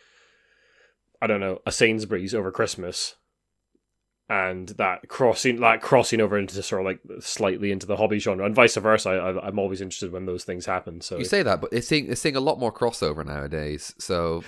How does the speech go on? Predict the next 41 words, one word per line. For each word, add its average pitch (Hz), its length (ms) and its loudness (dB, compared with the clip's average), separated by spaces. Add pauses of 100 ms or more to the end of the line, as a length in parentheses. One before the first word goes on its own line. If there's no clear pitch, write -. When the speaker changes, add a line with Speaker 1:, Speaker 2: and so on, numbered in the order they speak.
Speaker 1:
Oh, 196 80 12
yeah, 214 160 12
definitely. 156 460 10
I, - 20 4
yeah, 151 320 10
we're 117 160 2
seeing 127 220 4
more 123 180 6
of 117 60 4
it, 92 120 2
but 104 120 2
it's 98 100 -2
still 117 220 6
not, 107 240 2
like, 98 260 0 (300)
it's - 120 -8
still 120 160 6
not 110 100 4
a 98 60 4
lot, 107 500 2
so - 160 0
it's 104 140 2
Speaker 2:
No. - 20 2
Speaker 1:
interesting 104 320 -2
when 101 120 -2
that 95 260 -4
crossover 98 420 -4
does 95 180 -4
happen. 95 360 -8 (120)
Speaker 2:
That's - 140 -18
fair 90 60 -10
enough. 90 160 -16
But 139 80 2
yeah, 180 160 2
well 117 160 6
done 131 160 2
to 120 100 -2
all 123 140 4
the 123 80 2
winners, 151 380 0
and 143 460 -6